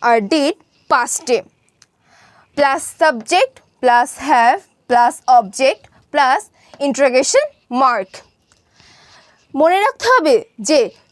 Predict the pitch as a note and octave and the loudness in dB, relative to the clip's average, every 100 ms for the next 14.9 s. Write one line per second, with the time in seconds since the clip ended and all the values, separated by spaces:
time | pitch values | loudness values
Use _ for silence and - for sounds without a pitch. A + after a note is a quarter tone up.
0 | _ G#3 G3 F4 F#4+ G4+ C#4+ C#4+ C#4+ D4 | _ -8 0 2 4 2 2 0 2 -2
1 | A3+ - C4 G3 _ _ _ _ D#4+ F#4 | -6 -4 -4 -6 _ _ _ _ 0 0
2 | - E4+ E4+ F#4 E4+ F#4 E4+ F4 B3+ G3 | 2 0 2 0 2 0 2 -2 -2 -8
3 | - _ _ D4+ C#4+ F#4+ F#4 F#4+ F#4+ - | -12 _ _ -4 0 0 0 -2 -4 -2
4 | C#4 A#3 C4 B3+ - - G4 F4+ D#4 G3 | -2 0 -2 -2 -4 2 2 2 -2 -4
5 | - _ _ - F#4 F#4+ G4 - C#4 - | -12 _ _ -4 0 2 0 0 -6 -2
6 | F4+ - G4+ - C#4 - _ _ - D4+ | -6 -2 -2 0 -2 -4 _ _ -2 2
7 | G4 C#5 - _ C#4+ C#4 C#4+ D4 A#3+ B3+ | 2 0 -6 _ 0 2 2 0 0 -2
8 | C4+ A#4 _ - - - C#4+ C#4+ A4 C4+ | -2 -4 _ -2 -2 0 0 2 0 0
9 | A3 - _ _ _ _ _ B3+ F#4+ G4+ | -4 -6 _ _ _ _ _ -4 -2 0
10 | E4 C#4 A3+ F3+ - _ _ _ - G#3 | -2 0 -2 -2 -10 _ _ _ -14 -2
11 | C4+ C#4+ D4 C#4 C#4 - _ - G#3+ D4+ | -2 0 0 0 -2 -10 _ -12 -2 0
12 | C4+ D#4 E4 E4 - _ _ A3+ B3 B3 | 2 0 2 0 -2 _ _ -2 0 0
13 | A3+ B3+ B4 - - - _ _ D4 E4 | 0 2 2 -2 -14 -20 _ _ -2 0
14 | F4+ F#4+ - B3 A3+ A3+ A3 E4 | -2 -2 0 0 0 -2 0 0